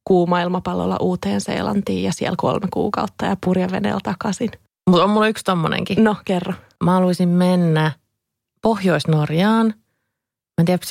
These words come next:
Speaker 2: pitääkö silloin mennä talvella, mut siellä voi snorklata näiden, mikä tää on,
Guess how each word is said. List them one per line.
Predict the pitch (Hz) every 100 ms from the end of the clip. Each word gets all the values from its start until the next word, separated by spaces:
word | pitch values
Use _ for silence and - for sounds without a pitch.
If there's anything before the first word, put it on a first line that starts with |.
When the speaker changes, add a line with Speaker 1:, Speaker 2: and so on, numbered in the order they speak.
| -
Speaker 2:
pitääkö | 175 170
silloin | - 165
mennä | 160 160 160
talvella, | 202 202 170 131 139 165 - _ _
mut | 165 160
siellä | - 226 208 165 151 151 - -
voi | 156
snorklata | - 180 180 - - - - - _ _ _ _ _ 151
näiden, | 143 143 147 143 - _ _ _ _
mikä | 208
tää |
on, | 131